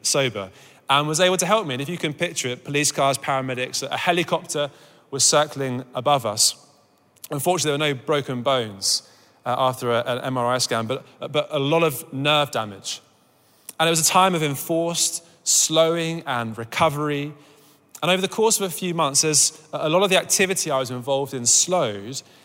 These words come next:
I felt God talking to me really clearly about a few things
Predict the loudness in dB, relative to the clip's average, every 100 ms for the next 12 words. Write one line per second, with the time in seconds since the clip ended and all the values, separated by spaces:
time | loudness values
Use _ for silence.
0 | _ _ -4 -4 0 0 2 0 -4 -6
1 | -8 -2 0 0 -4 -6 -6 -6 -2 -2
2 | -2 -6 -6 -4 -2 -4 -6 -8 -10 -12
3 | -12 -14 -8 -6